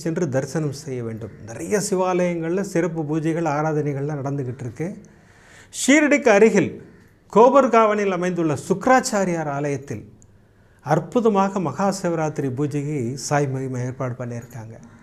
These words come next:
அன்னைக்கு என்ன பண்ண போறாங்கன்னு கேட்டிங்கன்னா, அற்புதமான விஷயம். திருமண யோகம் அருளும் சிவன் பார்வதி திருமணத்தை அன்று நடத்த இருக்கிறார்கள். இந்த அற்புதமான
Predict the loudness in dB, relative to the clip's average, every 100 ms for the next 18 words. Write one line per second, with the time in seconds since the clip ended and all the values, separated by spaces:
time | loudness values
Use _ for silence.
0 | _ _ _ -14 -6 -4 -4 -4 -4 -4
1 | -4 -4 -4 -6 -6 -4 -4 -4 -6 -6
2 | -8 -6 -4 -4 -4 -6 -6 -10 -10 -12
3 | -16 -20 _ -20 -20 _ 4 6 8 8
4 | 6 6 4 2 0 0 2 2 2 -2
5 | -8 -6 2 4 4 2 -2 0 0 0
6 | 0 0 2 2 4 0 2 0 2 0
7 | -2 -2 -10 -20 _ -4 -4 -4 -8 -8
8 | -8 -10 -12 -16 -18 -20 _ _ _ _
9 | _ _ -2 0 0 -2 0 2 2 2